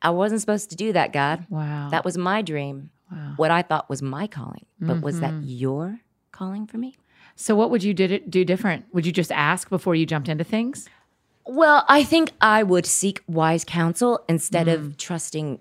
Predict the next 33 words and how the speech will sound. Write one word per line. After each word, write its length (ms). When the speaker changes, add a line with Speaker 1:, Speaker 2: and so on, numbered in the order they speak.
Speaker 1:
that 360
I 140
know 160
better 280
all 100
the 100
time. 340
Speaker 2:
Mm. 400
Speaker 1:
Because, 380
I 100
mean, 220
we're 340
c-, 300
in 120
the 60
Bible. 440
There's 260
so 100
many 200
times. 460
I 40
mean, 140
it's 120
all 160
throughout 260
the 80
Bible. 320
It's 240
seek 340
wise 300
counsel. 520
Seek 640
those 320